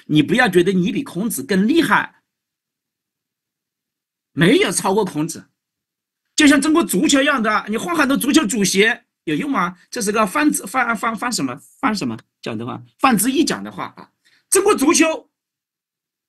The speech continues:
换汤不换药，你换很多足，足协主席怎么样呢？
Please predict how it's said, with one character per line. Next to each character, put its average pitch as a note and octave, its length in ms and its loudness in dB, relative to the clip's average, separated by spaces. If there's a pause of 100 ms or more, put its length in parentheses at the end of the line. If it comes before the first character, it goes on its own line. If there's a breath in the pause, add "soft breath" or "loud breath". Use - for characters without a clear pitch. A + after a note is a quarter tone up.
(160)
换 E4+ 300 2
汤 F#3+ 220 0
不 F3+ 100 0
换 G#3+ 160 2
药， A#3+ 300 0 (400)
你 C#4 140 2
换 F4 180 2
很 D4+ 120 -2
多 C4 100 0
足， B3+ 220 -2
足 C4 260 -2
协 E4 200 2
主 G3 220 2
席 G3 260 2
怎 G#3+ 120 2
么 A#3+ 60 4
样 C4+ 60 4
呢？ C#4+ 260 2